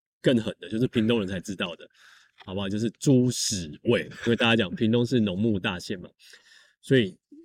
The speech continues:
基本上养牛养猪就会有这个味道。那屏东市已经算相对少，可是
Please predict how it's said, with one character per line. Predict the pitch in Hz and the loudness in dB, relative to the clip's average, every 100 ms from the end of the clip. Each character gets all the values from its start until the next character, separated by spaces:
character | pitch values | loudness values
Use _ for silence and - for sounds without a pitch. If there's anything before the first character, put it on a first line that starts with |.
| _ | _
基 | - | 2
本 | 151 | 4
上 | 123 151 | 6 4
养 | 110 | 2
牛 | 98 104 | 0 -2
养 | 87 92 | -4 -4
猪 | 113 | -2
就 | 113 | 0
会 | 113 | 0
有 | 87 | 0
这 | 98 | -4
个 | |
味 | 90 90 | -6 -10
道。 | - - _ | -12 -18 _
那 | 135 | -4
屏 | 156 131 | 2 4
东 | 147 | 6
市 | 160 143 | 6 2
已 | |
经 | 92 120 | 2 0
算 | 139 113 | 0 -2
相 | 110 104 | 0 -2
对 | 107 | -2
少， | 90 98 - | -6 -14 -12
可 | 107 | -4
是 | 135 | -2